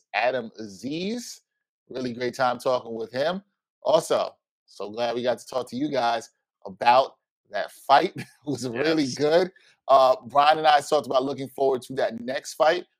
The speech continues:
Speaker 1: with Terrence Crawford and Sean Porter. Definitely looking forward to that one. A lot more to talk about in the world of sports. Remember, go support Brian and all the digital content that he will be creating for FanDuel. Also, check out the first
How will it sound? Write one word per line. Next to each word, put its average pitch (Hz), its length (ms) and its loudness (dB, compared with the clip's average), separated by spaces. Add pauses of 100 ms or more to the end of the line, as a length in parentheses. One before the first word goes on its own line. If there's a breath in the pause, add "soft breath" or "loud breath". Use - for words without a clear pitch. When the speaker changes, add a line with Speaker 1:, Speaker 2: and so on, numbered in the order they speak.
Speaker 1:
with - 80 -18
Terrence 135 240 -4
Crawford 135 380 -2
and 107 80 -14
Sean 120 320 -4
Porter. 151 440 0
Definitely 147 340 -2
looking 135 260 -6
forward 139 360 -4
to - 100 -18
that 135 280 -4
one. 175 240 -4 (380)
A - 60 -8
lot 131 280 0
more 151 160 -4
to 139 80 -6
talk 131 280 -6
about 135 260 2
in 127 60 -14
the 123 60 -10
world 127 280 -6
of 107 80 -16
sports. 160 460 -4 (340)
Remember, 147 480 -2 (340)
go 131 140 -6
support 123 420 -8
Brian 131 380 0 (320)
and 110 80 -8
all 117 100 0
the 110 80 -6
digital 110 300 -6
content 117 340 -8
that 104 100 -12
he 113 120 -10
will 113 100 -6
be 104 120 -12
creating 110 360 -8
for 92 140 -16 (160)
FanDuel. 139 560 -4
Also, 123 300 -2
check 127 300 -10
out 117 160 -4
the 117 60 -18
first 123 320 -10